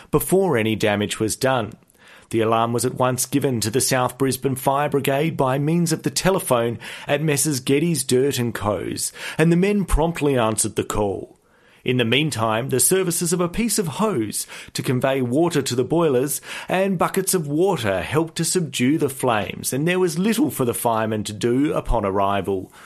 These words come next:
though they stood by for some time afterwards. It subsequently appeared that the possibility of some such attempt came to the ears of the police department.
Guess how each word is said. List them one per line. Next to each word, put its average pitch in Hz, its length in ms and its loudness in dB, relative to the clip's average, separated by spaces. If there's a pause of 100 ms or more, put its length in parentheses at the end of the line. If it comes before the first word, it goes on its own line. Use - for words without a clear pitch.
(160)
though 123 140 2
they 123 160 2
stood 151 320 0
by 170 240 2
for 131 120 -2
some 131 300 0
time 131 380 -2
afterwards. - 760 -6 (600)
It 135 200 0
subsequently 131 840 0
appeared 139 500 0
that - 140 -2
the 160 80 0
possibility 165 800 0
of 131 100 -2
some 156 320 0
such 160 320 -2
attempt 170 460 -2 (260)
came 175 280 0
to 160 100 -2
the 143 260 0
ears 127 220 0
of 131 120 -2
the 117 120 0
police 131 360 0
department. 92 720 -4